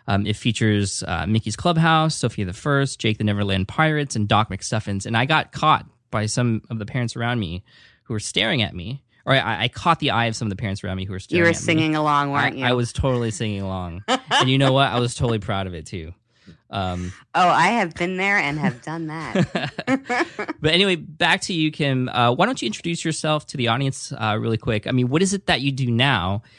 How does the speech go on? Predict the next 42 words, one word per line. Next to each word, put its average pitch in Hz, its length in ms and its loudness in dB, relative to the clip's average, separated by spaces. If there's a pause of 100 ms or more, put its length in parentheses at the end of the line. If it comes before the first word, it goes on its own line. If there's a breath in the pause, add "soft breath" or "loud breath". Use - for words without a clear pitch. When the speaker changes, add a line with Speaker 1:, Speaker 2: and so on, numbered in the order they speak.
(180 soft breath)
Speaker 1:
And, 113 340 2
and 113 260 2
give 147 140 -2
us - 140 -4
a 147 60 0
sort 135 240 -2
of 110 160 0
rundown 117 300 6
on, 104 320 2
on 107 120 2
how 110 120 4
you 107 100 0
got 104 220 0
there. - 180 -8 (880)
Speaker 2:
Sure. 220 340 -2
My, 170 340 -2
it 165 100 -2
would 170 120 0
be 165 60 -2
my 156 140 0
pleasure. 147 500 -2
Um, 151 320 4 (420 loud breath)
so 180 500 4
I'm 185 260 4
C 247 320 -2
E 226 40 6
O 202 80 6
of 180 80 0
a 180 60 -4
company 170 340 0
called 151 300 0
I 143 180 4
O 165 80 2
Creative 156 400 0
Group, 143 480 0
and 139 240 2
we're 143 140 2
a 139 60 2
direct 147 360 2
response 151 500 0
marketing 131 400 0
company 131 580 0